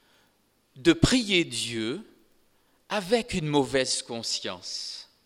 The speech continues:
Alors, euh, vous avez découvert, comme moi, que l'on peut prier,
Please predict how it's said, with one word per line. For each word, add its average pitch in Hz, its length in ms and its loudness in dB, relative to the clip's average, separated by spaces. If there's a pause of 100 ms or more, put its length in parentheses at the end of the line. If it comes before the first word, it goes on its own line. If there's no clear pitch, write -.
(1800)
Alors, 147 540 4
euh, 123 160 4 (340)
vous 135 180 -6
avez 151 320 4
découvert, 143 720 -4
comme 117 240 2
moi, 117 440 -4 (1600)
que 170 80 2
l'on 143 200 4
peut 151 160 0
prier, 214 540 -4